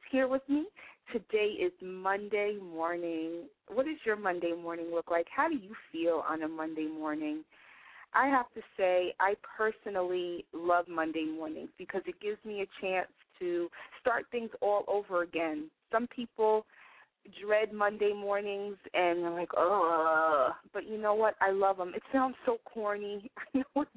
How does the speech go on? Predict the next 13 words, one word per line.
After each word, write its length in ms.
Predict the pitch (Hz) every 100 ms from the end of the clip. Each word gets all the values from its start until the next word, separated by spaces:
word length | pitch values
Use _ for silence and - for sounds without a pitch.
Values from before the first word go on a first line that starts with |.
| -
does. 340 | 220 214 202 202 _ - - - - 233
But 200 | 277 294
it's 160 | 285
really 440 | 247 285 285 294 254
the 120 | - - -
honest 240 | 262 254 - -
truth. 240 | 277 247 -
I 160 | 185 185
actually 580 | 196 208 - 240 240 240 - - - - - 214
like 220 | 240 247 -
waking 360 | 247 - 240 247
up 140 | 254 -
because 400 | - 214 202